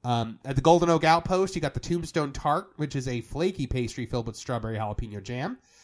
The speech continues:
Uh, then loaded sweet potato fries, tossed in cinnamon sugar and topped with marshmallow cream. I guess sweet potato w-, that works with, but I don't know. That does not sound like a, a Kev thing. Um, Liberty Square Market has got a black velvet whoopie pie,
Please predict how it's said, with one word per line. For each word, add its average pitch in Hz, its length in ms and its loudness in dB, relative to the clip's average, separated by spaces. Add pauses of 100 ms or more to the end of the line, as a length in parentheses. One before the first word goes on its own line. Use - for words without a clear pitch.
(300)
Uh, 127 200 4
then 131 340 0
loaded 175 280 4
sweet 165 140 -4
potato 131 280 -4
fries, 180 600 -2
tossed 139 360 -4
in 123 120 -14
cinnamon 185 400 -2
sugar 120 540 -4
and 110 180 -12
topped 156 280 0
with 131 120 -4
marshmallow 135 560 -4
cream. 131 460 -8
I 170 80 -4
guess 220 180 -8
sweet 135 220 -10
potato 101 300 -6
w-, 95 240 -10
that 110 160 -6
works 92 260 -10
with, 92 180 -14
but 117 160 -10 (680)
I 127 120 -6
don't 104 100 -6
know. 85 120 -10 (100)
That 135 120 -4
does 135 140 2
not 131 180 -2
sound 117 140 -4
like 107 100 -8
a, 107 240 -8
a 104 40 -8
Kev 104 240 -4
thing. 90 320 -14 (440)
Um, 104 460 -8 (920)
Liberty 175 260 6
Square 156 220 2
Market 151 280 2
has 127 100 -4
got 127 120 -2
a 117 40 -4
black 117 360 -2
velvet 139 500 0
whoopie 147 260 -4
pie, 147 540 0